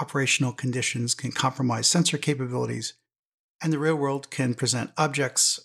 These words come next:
and environmental conditions that both have never been seen and, worse, might cause correlated sensor failures that compromise the ability of sensor fusion to actually come up with an accurate classification of specific types of objects. Don't forget, there will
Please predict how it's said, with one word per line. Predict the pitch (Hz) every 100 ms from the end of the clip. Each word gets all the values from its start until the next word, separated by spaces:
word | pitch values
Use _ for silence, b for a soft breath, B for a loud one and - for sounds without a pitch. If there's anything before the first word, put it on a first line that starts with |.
| -
and | 135 131
environmental | 123 151 147 151 147 143
conditions | - 127 117 127 123 120
that | 135 131 - _ _ -
both | 147 147
have | 143 120
never | 123 113
been | 117 120
seen | - 165 135 139 -
and, | 160 185 131 123 131
worse, | 135 123 120 - -
might | - 131 -
cause | - 123 123
correlated | - 156 131 123 117
sensor | - 185 170 135
failures | - 127 127 123 - _ _ _
that | - -
compromise | - 139 - 131 120 117 -
the | 120
ability | 110 139 143 127
of | 117
sensor | 123 120 -
fusion | 117 123 113 113
to | 113 -
actually | 120 120 - 131 123 120 _
come | - 131
up | 127 -
with | 123
an | 123 -
accurate | 131 117 - 123
classification | - 113 113 - - 135 - 120
of | - -
specific | - 147 131 143 - - - -
types | - 123 -
of | 120
objects. | - 123 120 117 - - - _ _ _ _ _ _ _
Don't | 147 147
forget, | 208 160 131 -
there | 135
will | 120